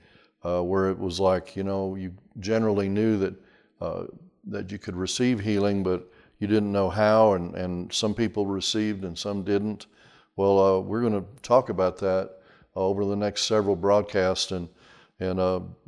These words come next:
try, attempt to demystify <laughs> the subject of healing. But before we get into today's broadcast, I wanna tell you a funny, and, uh, this is called The Blonde Brunette.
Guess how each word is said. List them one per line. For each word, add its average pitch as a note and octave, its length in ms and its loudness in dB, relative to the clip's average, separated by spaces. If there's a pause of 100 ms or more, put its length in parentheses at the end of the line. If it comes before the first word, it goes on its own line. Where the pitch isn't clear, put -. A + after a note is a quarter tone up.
(160)
try, G2 320 2
attempt A2+ 400 -2
to F#2+ 100 -2
demystify G#2 920 2 (260)
<laughs> - 220 -20
the F#2+ 140 -8
subject G2 500 0
of F2+ 120 -2
healing. G2 420 0 (360)
But G2 120 2
before B2 400 2
we A2+ 100 4
get A2+ 180 2
into A2 500 2
today's G#2+ 600 2
broadcast, G#2 720 2
I G#2+ 40 0
wanna G#2+ 280 -2 (380)
tell G#2+ 200 4
you G#2+ 160 4
a G#2+ 40 4
funny, B2 420 4 (560)
and, G2 220 -4
uh, G2 100 0
this B2 240 0
is G2 100 -6
called G#2+ 360 4
The F#2+ 80 -2
Blonde G#2 640 2 (120)
Brunette. G2+ 840 -2